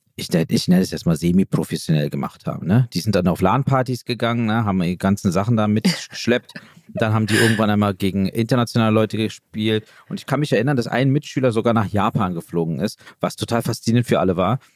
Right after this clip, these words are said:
Speaker 1: Und
Speaker 2: Krass.
Speaker 1: für ihn auch, aber als er da ankam, die Leute ihn kannten, natürlich unter seinem Gaming-Namen, ja.
Speaker 2: Mhm.
Speaker 1: Damals gab's noch kein Twitch, damals gab's noch keine Streaming-Dienste, damals gab das alles gar nicht. Es war
Speaker 2: Ja.
Speaker 1: noch alles relativ manuell. Ähm,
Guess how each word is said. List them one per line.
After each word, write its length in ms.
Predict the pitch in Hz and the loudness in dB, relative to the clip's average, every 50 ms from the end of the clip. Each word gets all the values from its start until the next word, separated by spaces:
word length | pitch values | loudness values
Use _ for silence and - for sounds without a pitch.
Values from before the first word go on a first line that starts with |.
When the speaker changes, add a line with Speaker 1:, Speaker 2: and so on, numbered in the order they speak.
| _ _ | _ _
Speaker 1:
Und 100 | 110 110 | -6 -4
Speaker 2:
Krass. 160 | - 156 - | -4 -4 -4
Speaker 1:
für 60 | - | -2
ihn 100 | 107 104 | -2 0
auch, 320 | 92 107 131 135 139 156 - | 0 2 2 2 2 0 -2
aber 220 | - 104 101 107 | -4 -4 -2 -2
als 160 | 107 107 - | -2 -2 -4
er 40 | 110 - | -6 -8
da 60 | - | -6
ankam, 580 | - 101 131 - - - 101 92 107 120 107 - _ | -6 -6 -8 -8 -6 -4 -4 -2 -2 -4 -6 -8 _
die 140 | - - 90 | -10 -4 0
Leute 280 | 95 98 101 - 95 | 0 0 0 0 -2
ihn 100 | 90 98 | -4 -4
kannten, 400 | - - - 110 113 - - - - | -4 -2 -2 -2 -2 -2 -4 -8 -6
natürlich 300 | - 90 - - 95 82 98 | -6 -8 -6 -8 -8 -8 -6
unter 180 | 85 95 87 | -6 -6 -8
seinem 180 | 82 85 85 80 | -6 -8 -8 -8
Gaming-Namen, 720 | - 92 98 104 110 98 87 80 78 - 80 80 80 80 82 | -6 -6 -4 -2 -2 -4 -4 -6 -8 -8 -10 -10 -10 -10 -6
ja. 140 | 85 107 151 | -4 0 0
Speaker 2:
Mhm. 280 | 185 170 170 165 165 | 2 2 0 0 -2
Speaker 1:
Damals 340 | 156 104 113 120 113 - - | 0 2 2 2 0 0 -2
gab's 320 | - 104 113 - - - - | -4 -4 -4 -4 -4 -4 -4
noch 140 | 104 107 | -4 -4
kein 220 | - - 110 104 - | -2 -4 -4 -4 -4
Twitch, 380 | - - 131 131 - - - - | -4 -4 -4 -4 -4 -10 -8 -6
damals 300 | 98 87 90 95 - - | -4 -4 -4 -4 -6 -4
gab's 220 | - 87 - - - | -6 -6 -6 -4 -6
noch 100 | 110 101 | -6 -2
keine 240 | - 107 104 110 107 | 0 2 2 2 0
Streaming-Dienste, 760 | - - - 127 135 131 110 104 95 101 98 98 - - 92 | -2 -2 0 2 2 2 0 0 -2 -4 -6 -6 -4 -6 -4
damals 340 | - 82 80 90 101 - - - | -4 -2 -2 -2 -4 -6 -4 -2
gab 260 | 110 123 139 - - | -2 -2 -2 -2 -4
das 220 | - 98 - - _ | -4 -4 -4 -6 _
alles 300 | - 95 92 - - - | -2 -2 -2 -4 -6 -4
gar 200 | - 80 82 87 | -2 0 0 2
nicht. 200 | 95 120 - - - - - - _ _ | 2 0 0 -4 -12 -20 -20 -20 _ _
Es 80 | 180 175 | 2 2
war 80 | 110 | 4
Speaker 2:
Ja. 60 | 110 | 2
Speaker 1:
noch 80 | 113 107 | 2 2
alles 280 | 92 107 110 - - 76 | 0 0 -2 -4 -2 0
relativ 460 | 98 107 110 - - 113 104 - _ _ _ _ _ - | 0 0 0 0 -2 -2 -2 -2 _ _ _ _ _ 0
manuell. 720 | 98 98 104 104 104 - - 110 123 123 110 113 139 185 - _ _ _ _ _ _ _ _ - | 2 2 4 4 2 2 2 2 4 4 6 4 4 2 0 _ _ _ _ _ _ _ _ -2
Ähm, 360 | 113 110 110 113 110 113 107 | -2 0 0 0 0 -2 -4